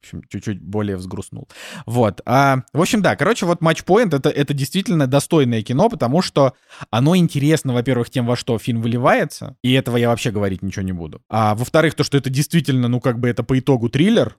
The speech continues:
а, вот. А, и действительно, Скарлетт Йоханссон в девятнадцать лет выглядит очень хорошо,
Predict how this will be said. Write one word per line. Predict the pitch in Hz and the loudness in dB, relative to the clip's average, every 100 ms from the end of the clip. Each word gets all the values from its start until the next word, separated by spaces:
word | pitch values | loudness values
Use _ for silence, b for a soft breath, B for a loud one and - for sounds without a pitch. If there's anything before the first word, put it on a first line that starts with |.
| - | -8
а, | 110 | -4
вот. | 117 120 95 _ - | -2 0 -2 _ -4
А, | 120 127 127 117 - | 0 2 0 -2 0
и | 151 | 2
действительно, | 170 147 - 175 143 127 | 2 0 0 0 0 0
Скарлетт | - 147 143 | 0 0 2
Йоханссон | 147 143 135 131 | 2 0 -2 -2
в | 127 | -2
девятнадцать | 131 131 135 - | 0 0 0 0
лет | 135 123 | -2 0
выглядит | 127 127 123 147 | 0 0 2 2
очень | 131 | 0
хорошо, | - 113 - 143 | -2 -4 -2 -4